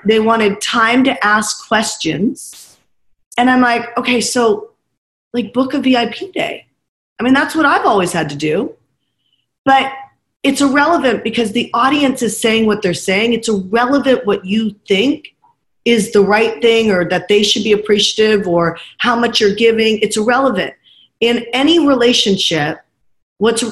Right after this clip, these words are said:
what's completely relevant and creates value is, is you listening, what do they want, and finding a way to deliver it. And so now we have success clubs,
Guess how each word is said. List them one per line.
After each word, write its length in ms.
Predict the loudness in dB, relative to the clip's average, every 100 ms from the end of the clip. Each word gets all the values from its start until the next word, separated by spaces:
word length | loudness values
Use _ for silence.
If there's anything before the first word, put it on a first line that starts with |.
| -4
what's 260 | 0 0 0
completely 840 | 0 -2 -2 2 4 4 4 2
relevant 460 | 2 2 2 0 0
and 100 | 0
creates 240 | -2 -2
value 680 | -2 0 2 0 -2 -4 -8 _ -20 -20 _
is, 360 | 0 0 -2 -2
is 180 | 0 2
you 380 | 4 6 4 0
listening, 640 | 0 0 2 2 2 2
what 120 | 0 2
do 80 |
they 100 | 2
want, 320 | 2 2 -2 -8 _ _ -2
and 180 | 0 2
finding 300 | 2 2 2
a 20 |
way 140 | 2
to 120 | 0 -4
deliver 360 | 0 0 0
it. 120 | -6 -8 _ _ _ _ _ _ _ _ _ _
And 180 | -2 -2
so 480 | 0 2 2 2 -2 -12 -10 -2
now 300 | 0 2 2
we 60 |
have 140 | 2 0
success 600 | -2 -4 -2 -2 -2 -4
clubs, 680 | -4 -2 -2 -8 -14 -20